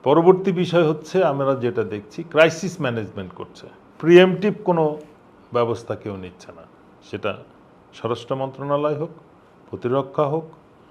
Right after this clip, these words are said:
বা অন্যান্য মন্ত্রণালয় হোক।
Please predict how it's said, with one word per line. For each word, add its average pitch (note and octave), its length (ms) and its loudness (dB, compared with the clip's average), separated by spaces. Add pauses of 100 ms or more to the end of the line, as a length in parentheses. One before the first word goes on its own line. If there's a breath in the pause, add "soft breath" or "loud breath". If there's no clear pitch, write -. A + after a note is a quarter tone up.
(180)
বা G2+ 100 -6
অন্যান্য G#2 500 -8 (760)
মন্ত্রণালয় F2+ 680 -12
হোক। F#2+ 100 -14